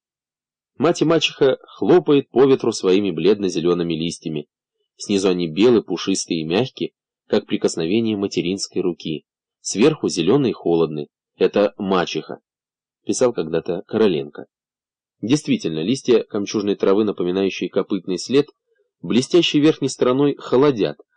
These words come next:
а нижней, волочной, согревают. Отсюда и прозвище растения мать и мачеха.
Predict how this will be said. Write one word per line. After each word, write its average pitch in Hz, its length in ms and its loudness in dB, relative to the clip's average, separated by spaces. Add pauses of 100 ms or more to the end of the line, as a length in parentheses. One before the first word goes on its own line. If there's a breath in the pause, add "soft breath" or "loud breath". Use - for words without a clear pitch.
(180 soft breath)
а 85 140 -2
нижней, 131 380 0
волочной, 90 520 2
согревают. 87 600 -2 (960)
Отсюда 120 540 2
и - 160 -6
прозвище 110 500 2
растения 80 480 -4
мать 87 360 -4
и 110 40 0
мачеха. 80 540 -8